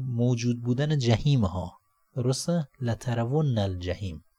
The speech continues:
حالا اینجا عرفای ما می‌گن: آقا دقت کنیم که ملا صدرا به این نکته اشاره کرده، جحیم تو باطن ما هست، باطن همه انسان هست.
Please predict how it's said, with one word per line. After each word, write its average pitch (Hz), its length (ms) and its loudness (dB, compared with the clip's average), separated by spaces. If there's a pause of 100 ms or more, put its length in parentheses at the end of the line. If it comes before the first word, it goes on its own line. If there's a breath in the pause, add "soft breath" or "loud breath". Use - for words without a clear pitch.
(1300)
حالا 185 180 0
اینجا 190 240 2
عرفای 170 520 2
ما 170 160 0
می‌گن: 165 240 -4
آقا 160 380 0
دقت 117 520 -2
کنیم 123 480 -2 (100)
که 117 180 0 (200)
ملا 117 400 2
صدرا 120 380 -2
به 123 100 -2
این 120 180 0
نکته 104 200 -4
اشاره 104 300 -4
کرده، 98 340 -4
جحیم 120 520 0
تو 151 140 -6
باطن 120 380 0
ما 92 420 -2
هست، - 380 -12
باطن 120 320 -2
همه 120 240 0
انسان 117 340 -2
هست. 92 460 -10